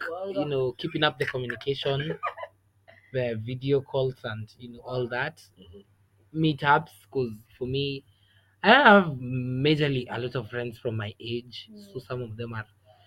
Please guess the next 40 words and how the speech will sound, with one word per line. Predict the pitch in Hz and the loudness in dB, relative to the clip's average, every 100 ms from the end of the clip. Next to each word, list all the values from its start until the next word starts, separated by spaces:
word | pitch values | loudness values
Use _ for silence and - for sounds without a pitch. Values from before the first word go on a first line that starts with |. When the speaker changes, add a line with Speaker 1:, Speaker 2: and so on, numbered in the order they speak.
| _ - | _ -10
Speaker 2:
in | 123 | -4
their | 117 110 | -2 0
thirties | 135 131 139 131 117 | 0 0 0 -2 -2
working | 107 120 120 - 120 110 | -4 -4 -4 -6 -6 -6
and | 110 | -6
all | 113 113 | -4 -4
that. | 113 110 - | -4 -8 -4
So | 123 | -2
I | 110 | -2
try | - 131 | -6 -6
to | 123 | -6
be | 113 | -6
intentional | 107 104 120 117 - 120 113 | -8 -6 -8 -8 -10 -8 -8
to | 110 113 | -10 -12
meet | 113 - _ - | -12 -12 _ -10
up | 123 - | -10 -10
with | 113 104 - | -14 -14 -10
them. | 117 131 143 95 | -8 -8 -8 -12
Speaker 3:
Mm-hmm. | 87 87 _ _ _ _ - _ - | -16 -16 _ _ _ _ -20 _ 4
Speaker 2:
Eh, | 196 226 202 | 8 10 10
na | 170 | 8
wengine | 175 196 214 | 6 6 4
kupanda | 202 185 180 165 | 4 0 2 0
Super | - 139 | 0 0
Metro | 151 - 127 | 0 0 0
pamoja. | 120 113 123 120 107 107 - _ _ _ _ _ - | 0 -2 -2 -2 -4 -8 -10 _ _ _ _ _ -2
We | 139 | 2
Speaker 3:
Kupanda | 143 | 4
Speaker 2:
connect | 135 139 - - | 2 2 -2 -12
energies. | 117 117 104 104 107 104 - _ _ - - - _ - | -8 -6 -6 -8 -12 -14 -16 _ _ -16 -16 -18 _ -4
To, | 127 120 | -2 -2
we | 123 123 120 117 117 117 | 0 0 0 -2 -2 -2
Speaker 3:
Bro, | 110 | 2
what | 117 | 4
Speaker 2:
relate | 127 120 | 6 4
Speaker 3:
do | 113 | 4
you | 110 | 2
mean? | 113 | 2
Speaker 2:
together. | 123 117 123 120 127 - _ _ _ - | 2 2 0 -2 -4 -10 _ _ _ -8
Speaker 3:
Huh? | 131 | -6